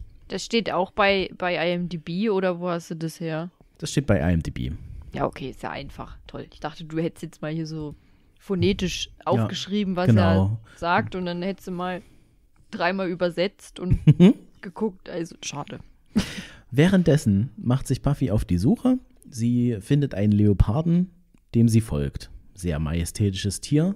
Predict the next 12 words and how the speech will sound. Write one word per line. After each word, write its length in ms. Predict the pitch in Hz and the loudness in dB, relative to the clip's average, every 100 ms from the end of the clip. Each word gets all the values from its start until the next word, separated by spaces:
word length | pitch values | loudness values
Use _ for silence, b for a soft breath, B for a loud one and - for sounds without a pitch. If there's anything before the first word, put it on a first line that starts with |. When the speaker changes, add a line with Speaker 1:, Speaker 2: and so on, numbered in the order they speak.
| - | -8
Speaker 2:
Vielleicht 460 | - 113 117 - - | -6 -2 0 -2 -4
schafft 280 | 135 - 123 | -4 -4 -6
die 80 | |
Kitty 320 | 110 151 151 120 | 0 2 2 0
es, 160 | 117 | 0
ihr 100 | 117 | -2
die 120 | 117 | -2
Knochen 280 | 113 143 131 | 0 0 0
in 100 | 123 | -2
einer 240 | 127 135 131 | -2 -4 -4
Woche 200 | 135 - | -6 -10
abzunagen. 680 | - - 80 55 50 - | -12 -6 -4 -4 -8 -10